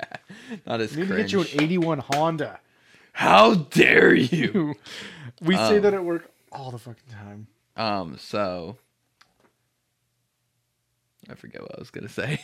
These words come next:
Speaker 1: <laughs>
Speaker 2: Ryan Gosling.
Speaker 1: Ryan Gosling, dude. His outfits in that movie are fucking great.
Speaker 2: They are. So, um, I have, uh,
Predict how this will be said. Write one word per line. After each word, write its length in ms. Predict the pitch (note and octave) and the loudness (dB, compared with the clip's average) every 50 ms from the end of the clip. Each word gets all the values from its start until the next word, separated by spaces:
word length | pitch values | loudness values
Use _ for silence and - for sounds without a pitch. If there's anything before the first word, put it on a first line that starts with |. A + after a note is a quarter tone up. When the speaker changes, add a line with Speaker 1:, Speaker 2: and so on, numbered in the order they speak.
| - - | -14 -20
Speaker 1:
<laughs> 140 | - - _ | -20 -20 _
Speaker 2:
Ryan 200 | B2+ C#3+ F3 E3 | -16 -14 -14 -14
Gosling. 480 | D3 C#3 C#3+ D#3 D#3 - - _ - A#2 _ _ _ _ _ _ _ | -14 -16 -18 -18 -20 -20 -20 _ -20 -20 _ _ _ _ _ _ _
Speaker 1:
Ryan 240 | - G#2+ B2 C3 A#2+ | -6 -4 -2 -2 0
Gosling, 520 | G#2 G#2 G#2 G2+ G2+ G2+ - E2+ E2 F#2 F#2 | 0 0 0 0 -2 -4 -8 -12 -14 -12 -10
dude. 180 | F#2+ F#2 G2 A#2 | -8 -8 -4 -4
His 220 | C3+ C#3 D3 - - | -4 -4 -4 -6 -4
outfits 440 | - A2 G#2+ G#2 G#2 - G2+ F2+ - | -2 -2 -2 -4 -6 -12 -14 -14 -12
in 60 | F#2+ | -14
that 140 | F2+ F#2 F2+ | -12 -12 -14
movie 300 | D#2+ D2+ D#2 E2+ E2+ D#2 C#2 | -14 -14 -14 -12 -12 -12 -14
are 80 | D#2+ | -14
fucking 380 | - - - - - - C#2 B1+ | -14 -16 -16 -16 -16 -18 -18 -16
great. 280 | - B1+ A1+ A1+ B1 - | -16 -16 -14 -12 -2 2
Speaker 2:
They 140 | G3 A3+ A#3 | 4 4 4
are. 360 | - E3 F#3 G3+ F#3 D#3 C3 C3 - | 4 4 4 6 6 4 2 -2 -8
So, 560 | - - - F#3 F3+ F3 E3+ E3 D#3+ E3 E3 - _ | -14 -4 0 2 2 4 4 2 2 0 -2 -4 _
um, 500 | - E3+ E3 E3 D#3+ D#3 D3 D3 D3+ C3+ - _ _ _ _ _ _ _ _ _ _ _ | 0 2 4 4 4 2 2 -2 -8 -12 -16 _ _ _ _ _ _ _ _ _ _ _
I 220 | - C4+ D4+ D4+ D4 | 0 2 2 4 2
have, 720 | C#4+ C4+ A#3 A3 F#3 G3+ A3 A3 A3 G3+ F#3 G#3+ - - | 2 0 0 -2 -2 0 0 0 0 0 -2 -6 -10 -10
uh, 460 | E3 E3 E3+ E3 D#3+ D#3 D3 C#3 C#3 | -6 -4 0 2 2 2 2 2 -2